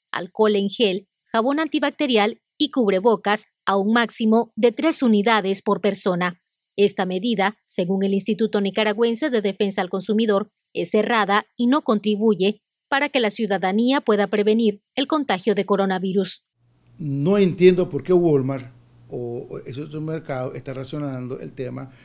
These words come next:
Speaker 2: de la venta de estos productos. Si realmente, eh, eh, eh, eh, ellos deberían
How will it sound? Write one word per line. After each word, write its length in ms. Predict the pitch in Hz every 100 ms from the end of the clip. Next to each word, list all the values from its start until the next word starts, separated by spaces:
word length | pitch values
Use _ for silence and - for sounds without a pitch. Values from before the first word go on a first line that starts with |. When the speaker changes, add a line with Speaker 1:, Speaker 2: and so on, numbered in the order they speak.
| - -
Speaker 2:
de 340 | 135 123 135
la 140 | 151
venta 520 | 131 127 117 123 131 - -
de 80 | 127
estos 160 | 123
productos. 500 | 135 131 196 - 117 - - -
Si 240 | - - 139
realmente, 640 | 139 151 160 151 151 170
eh, 100 | 170 - _ _ -
eh, 160 | - -
eh, 640 | 156 147 139 139 139 139
eh, 360 | 139 135 131 127
ellos 180 | 156 160
deberían 540 | 170 151 139 160 165